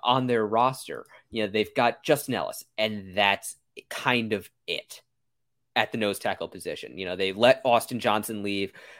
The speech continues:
Uh, Dalvin Tomlinson is long gone. The, the Giants needed a big guy who could hold up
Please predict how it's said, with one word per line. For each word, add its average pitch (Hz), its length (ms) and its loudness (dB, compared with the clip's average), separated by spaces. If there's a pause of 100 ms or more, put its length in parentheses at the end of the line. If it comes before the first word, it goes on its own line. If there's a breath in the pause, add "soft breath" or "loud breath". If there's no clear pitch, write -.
Uh, - 160 -2 (100)
Dalvin 123 260 6
Tomlinson 117 440 4
is 87 180 -6
long 101 420 2
gone. 90 420 0 (300 soft breath)
The, 123 220 0
the 135 120 -4
Giants 156 300 0
needed 110 520 -2 (180)
a 104 360 -4 (320)
big 139 480 -2
guy 82 640 -2
who 127 100 -6
could 123 160 -2
hold 143 460 0 (100)
up 98 240 -2